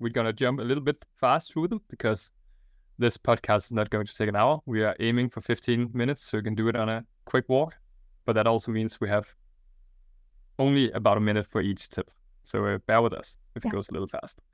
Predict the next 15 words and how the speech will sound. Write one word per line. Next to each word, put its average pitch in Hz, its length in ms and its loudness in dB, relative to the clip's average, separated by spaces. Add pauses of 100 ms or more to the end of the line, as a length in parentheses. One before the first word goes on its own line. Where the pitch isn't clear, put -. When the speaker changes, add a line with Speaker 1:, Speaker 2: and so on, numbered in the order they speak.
(120)
Speaker 2:
You 233 100 -2
could 247 160 -4
say 226 180 0
it's 220 140 -2
a 220 40 -2
micro-learning 208 680 0
podcast. - 640 -8 (160)
Speaker 1:
It's 147 220 2
a 156 40 2
micro-learning 117 460 2
Speaker 2:
Quite 117 160 -6
Speaker 1:
podcast. - 40 -20
Speaker 2:
fast - 360 -6
and 233 120 2
smooth. 247 340 -2